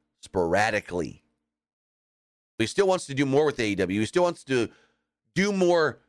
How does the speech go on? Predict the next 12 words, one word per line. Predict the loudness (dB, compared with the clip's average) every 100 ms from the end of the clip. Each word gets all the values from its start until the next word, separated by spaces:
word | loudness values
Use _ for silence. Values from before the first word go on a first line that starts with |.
| _
commentary | -2 -2 -2 0 0 0
with | -2
Tony | -2 -4 -4
Schiavone, | -2 0 0 -2 -6 -12 _ _ _ _ _ _ _ _ _ -6
but |
he's | -2
not | 0 0
looking | 0 -2 -4
for | 0 0
anything | -2 -6 -8
full-time, | _ -2 -2 -4 -4 -4 -4 -2
which | -2 -2 -10